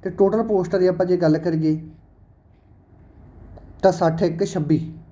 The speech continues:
ਠੀਕ ਹੈ ਜੀ। ਉਣੱਤਰ ਮੁੰਡਿਆਂ ਦੀਆਂ, ਛੱਬੀ ਕੁੜੀਆਂ ਦਾ ਕੋਟਾ ਇਹਦੇ ਵਿੱਚ।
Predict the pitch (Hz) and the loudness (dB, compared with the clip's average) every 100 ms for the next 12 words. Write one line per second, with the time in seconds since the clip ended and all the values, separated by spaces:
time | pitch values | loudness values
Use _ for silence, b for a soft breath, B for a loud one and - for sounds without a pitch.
0 | - - _ 151 175 185 196 196 170 151 | -20 -20 _ -4 -2 0 -2 -2 -2 2
1 | 156 165 202 208 165 143 165 160 - 151 | 2 0 -2 -4 -4 -2 -2 -2 -4 -4
2 | 127 117 113 107 87 95 101 101 - | -2 -4 -6 -6 -6 -6 -6 -6 -10